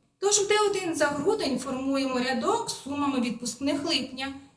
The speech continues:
які сторнуємо. Далі рахуємо, що у нас з базою нарахування липня,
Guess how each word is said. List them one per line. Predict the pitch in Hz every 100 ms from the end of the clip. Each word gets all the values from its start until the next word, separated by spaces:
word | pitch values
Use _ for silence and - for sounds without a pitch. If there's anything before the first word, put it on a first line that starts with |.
| _
які | 240 233 240
сторнуємо. | - 330 339 294 262 254 247 247 - - _ _ _ _ _ _ _ _ _ _ _ _ _ _ _ _ _ 247
Далі | 262 277 370
рахуємо, | 427 466 427 403 294 233
що | - - 285 349 440 381
у |
нас | 269 311 349
з | 240
базою | 240 302 392 392 392
нарахування | 294 269 262 247 254 277 285
липня, | 285 262 - 220